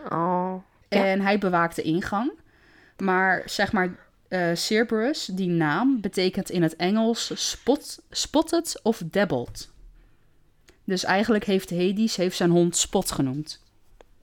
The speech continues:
Speaker 1: Cute. Maar
Speaker 2: Ja.
Speaker 1: ik vind Fluffy toch nog wel een leukere naam die Hagrid aan zijn driekoppige hond had gegeven.
Speaker 2: Ja, maar
Speaker 1: Oh,
Speaker 2: Fluffy
Speaker 1: nee.
Speaker 2: is gebaseerd op deze hond.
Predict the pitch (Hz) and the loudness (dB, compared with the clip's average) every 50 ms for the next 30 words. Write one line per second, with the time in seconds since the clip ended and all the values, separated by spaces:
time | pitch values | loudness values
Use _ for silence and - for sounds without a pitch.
0 | _ _ _ _ _ - - _ - - _ - - - - - 202 190 196 185 | _ _ _ _ _ -20 -20 _ -20 -20 _ -16 -12 -10 -6 -2 -2 0 0 -2
1 | 175 - - - _ _ _ _ _ _ _ _ _ _ _ _ _ _ - 466 | -4 -8 -14 -20 _ _ _ _ _ _ _ _ _ _ _ _ _ _ -10 -4
2 | 539 - 370 381 381 - 262 254 - 320 247 240 254 254 - 269 - - 269 262 | -2 2 4 4 4 4 4 4 4 4 4 6 4 4 4 2 2 4 4 2
3 | 247 269 269 262 254 247 240 240 226 220 214 214 220 220 208 202 208 208 190 196 | 4 4 2 4 4 4 4 4 4 6 4 4 4 2 0 0 0 0 0 2
4 | 202 202 196 190 185 190 196 190 - 202 185 - 180 180 - - 185 185 180 185 | 2 4 4 4 4 2 0 -2 -4 -6 -4 -2 -2 -2 -2 -4 -2 -2 -2 -2
5 | 180 - 170 170 - - - - - 170 175 170 175 - 151 151 - - - - | -2 -2 -4 -6 -6 -8 -12 -6 -2 -2 -2 -2 -2 -6 -8 -8 -8 -10 -14 -8
6 | - 156 147 135 - - - - - - - - - - - - - - - - | -4 -4 -2 -2 -2 -4 -6 -6 -6 -10 -14 -14 -14 -16 -18 -18 -20 -20 -20 -20
7 | - - - - 262 254 233 226 226 247 285 277 294 285 320 339 - 269 226 285 | -20 -20 -6 0 2 2 4 4 6 6 8 8 8 8 8 4 2 2 2 2
8 | 277 - 254 254 254 - - 262 214 196 226 226 226 - - - 294 269 190 175 | 4 4 2 0 0 0 0 -2 0 2 2 2 2 0 -2 0 2 2 2 2
9 | 175 202 240 - - - - - - _ _ _ _ _ - 226 240 202 - 202 | 2 0 -2 -6 -10 -16 -16 -18 -20 _ _ _ _ _ -2 -2 0 2 2 2
10 | 190 196 190 - 190 190 220 202 156 151 - - - | 2 2 2 0 0 0 2 2 0 -2 -4 -8 -16